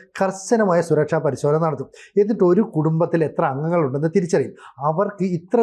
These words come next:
ദിവസത്തേക്ക് വേണ്ട ഭക്ഷണ സാധനങ്ങൾ കൃത്യമായി അളന്നു തൂക്കി നൽകും. അവർക്ക് വേണ്ട ശുചിത്വ ഉപകരണങ്ങൾ നൽകും. ഇതുമായിട്ട് ഇവർക്ക് തിരിച്ചു പോകാം. ഈ സാധനങ്ങളൊക്കെ നൽകുന്ന സമയത്ത് ഇസ്രായേൽ ഡിഫൻസ് ഫോഴ്സിൻ്റെ ഒരു സാന്നിധ്യം അവിടെ ഉണ്ടാകും.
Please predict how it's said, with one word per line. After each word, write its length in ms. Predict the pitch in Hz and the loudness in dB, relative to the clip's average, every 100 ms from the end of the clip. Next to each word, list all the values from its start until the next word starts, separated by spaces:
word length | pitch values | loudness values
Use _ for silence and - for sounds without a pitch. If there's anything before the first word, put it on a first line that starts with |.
| 170 | 2
ദിവസത്തേക്ക് 560 | 143 143 143 147 156 147 135 | 0 0 -2 -4 -2 -2 -4
വേണ്ട 200 | 135 160 131 | -2 -2 -2
ഭക്ഷണ 300 | 127 - 160 156 | -6 -4 -4 0
സാധനങ്ങൾ 400 | 135 131 131 123 - _ 180 | -2 -2 -4 -6 -8 _ -2
കൃത്യമായി 440 | 170 190 151 156 139 | 0 0 2 0 -2
അളന്നു 220 | 151 165 | 0 0
തൂക്കി 220 | 143 143 143 | -2 -2 -4
നൽകും. 220 | 131 127 - - 151 | -4 -8 -14 -6 -2
അവർക്ക് 260 | 180 214 202 | 0 0 0
വേണ്ട 140 | 156 160 - | 0 0 -2
ശുചിത്വ 300 | 143 143 165 | -6 0 0
ഉപകരണങ്ങൾ 400 | 143 147 147 147 139 | 2 0 0 -2 -2
നൽകും. 200 | 131 - - _ 160 | -2 -6 -16 _ 0
ഇതുമായിട്ട് 380 | 165 175 185 170 | 2 2 0 0
ഇവർക്ക് 200 | 147 139 147 | 0 0 -2
തിരിച്ചു 200 | 139 147 143 | -2 0 0
പോകാം. 220 | 135 120 - - - 220 | 0 -4 -14 -8 2 4
ഈ 20 | 269 262 | 4 2
സാധനങ്ങളൊക്കെ 640 | 165 165 175 185 156 - 156 | 0 0 0 0 0 0 0
നൽകുന്ന 300 | 139 139 170 170 | 0 0 0 0
സമയത്ത് 420 | 143 135 127 - 180 180 - 170 | -2 -2 -4 2 0 0 -6 -4
ഇസ്രായേൽ 400 | 170 - 226 233 165 | -4 0 2 2 2
ഡിഫൻസ് 320 | 151 185 185 - | 0 -2 -4 -2
ഫോഴ്സിൻ്റെ 380 | 156 - 160 151 | -4 -2 -2 -2
ഒരു 60 | 143 | -4
സാന്നിധ്യം 420 | 131 139 156 151 139 | -6 -4 -2 -2 -2
അവിടെ 160 | 127 143 | 0 0
ഉണ്ടാകും. 280 | 127 127 127 | 0 -4 -4